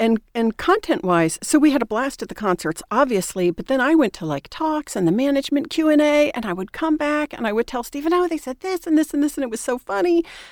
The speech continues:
And, um, and then I compare that to a cruise we had in twenty fifteen, and it sounds like all we do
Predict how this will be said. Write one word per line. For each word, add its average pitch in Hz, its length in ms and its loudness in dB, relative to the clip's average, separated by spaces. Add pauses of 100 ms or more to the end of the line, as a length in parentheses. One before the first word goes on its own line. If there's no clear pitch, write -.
(120)
And, 247 260 0
um, 196 400 2 (520)
and 254 220 6 (180)
then 302 520 4
I 220 120 2
compare 214 500 0
that 185 360 -4
to 160 680 0 (1200)
a 196 80 -4
cruise 208 300 0
we 180 80 0
had 165 200 0
in 151 380 0 (840)
twenty 156 520 -2
fifteen, 269 760 -2
and 196 140 -2
it 202 80 -6
sounds 233 220 -2
like 180 120 -2
all 165 100 2
we 160 120 2
do 160 160 -2